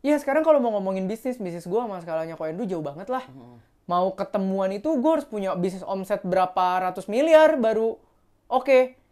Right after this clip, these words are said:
Speaker 1: Tapi enggak, yang dilihat dari dia adalah, "Oh, Teh, kemarin, eh, tim gue di grup gue bilang, kalau mau personal branding, kiblatnya ke tempat lu deh,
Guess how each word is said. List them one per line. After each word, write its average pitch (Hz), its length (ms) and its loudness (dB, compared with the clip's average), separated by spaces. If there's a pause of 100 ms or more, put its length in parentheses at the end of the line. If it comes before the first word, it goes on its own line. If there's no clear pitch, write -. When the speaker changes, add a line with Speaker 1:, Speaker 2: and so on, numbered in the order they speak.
(220)
Speaker 1:
Tapi 170 200 -6
enggak, 247 340 4 (220)
yang 185 200 -2
dilihat 180 280 -2
dari 170 180 -2
dia 185 180 -2
adalah, 202 260 -2
"Oh, 220 100 -4
Teh, 214 200 -4
kemarin, 220 560 -4 (460)
eh, 165 340 0
tim 180 240 -4
gue 180 260 0 (160)
di 165 180 -4 (200)
grup 175 240 -6
gue 175 260 0 (140)
bilang, 208 400 -4 (260)
kalau 165 200 -4
mau 165 120 -8
personal 165 320 -10
branding, 190 540 -4 (960)
kiblatnya 175 400 -4
ke 220 100 -6
tempat 175 220 -8
lu 220 100 -6
deh, 262 180 -2